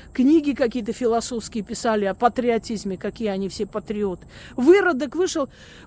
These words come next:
«Пусть никто не думает, что он больше патриот, чем я. Такого быть не может. Не, вот видишь, а он сказал, что он вот патриот». Слушай, Иуда тоже пришел, сказал: «Вот кого поцелую, того схватите и,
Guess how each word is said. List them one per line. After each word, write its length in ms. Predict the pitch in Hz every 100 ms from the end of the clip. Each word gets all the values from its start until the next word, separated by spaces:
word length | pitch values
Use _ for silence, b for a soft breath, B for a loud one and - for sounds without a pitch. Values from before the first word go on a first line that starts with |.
| -
«Пусть 260 | 381 453
никто 220 | 440 - 453
не 160 | 440 440
думает, 680 | 508 571 554 554 494 440 B B B
что 200 | - 427
он 360 | 466 453 403
больше 360 | 370 440 494 480
патриот, 540 | 466 466 480 508 494
чем 220 | - 427 415
я. 320 | 440 480 427
Такого 400 | - 403 494 494
быть 280 | 440 508 -
не 100 | 508
может. 460 | 508 508 466 359 B B B B
Не, 280 | 466 539 480
вот 280 | 254 269 240
видишь, 480 | 269 415 415 339 - B B -
а 100 | 311
он 160 | 339
сказал, 480 | 320 - 330 302 330
что 220 | 269 330
он 120 | 320 294
вот 140 | 330 -
патриот». 640 | 349 - 311 320 339 330
Слушай, 520 | - 320 370 339 285 -
Иуда 400 | 302 359 381 330
тоже 340 | - 392 320
пришел, 440 | 254 285 254 320 285
сказал: 400 | 269 262 262 240
«Вот 160 | 254
кого 240 | - 311 277
поцелую, 680 | 247 - 285 285 415 302
того 280 | 214 254 269
схватите 600 | - 254 262 370 381 226
и, 400 | 202 247 247 220